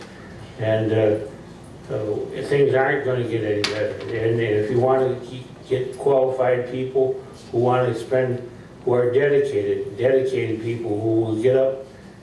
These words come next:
you know, any hour of the day or night, go to these hor-, horrific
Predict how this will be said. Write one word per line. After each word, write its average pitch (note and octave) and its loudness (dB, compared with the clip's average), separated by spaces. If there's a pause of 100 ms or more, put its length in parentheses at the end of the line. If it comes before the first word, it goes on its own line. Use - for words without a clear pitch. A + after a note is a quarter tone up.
(140)
you B2 0
know, A#2 2
any A#2+ 4
hour A#2+ 4
of A#2 0
the A2+ 0
day A#2+ 2
or A#2 2
night, A2 0
go B2 4
to A#2 -2
these A2 -2
hor-, A#2+ -2
horrific A#2+ 0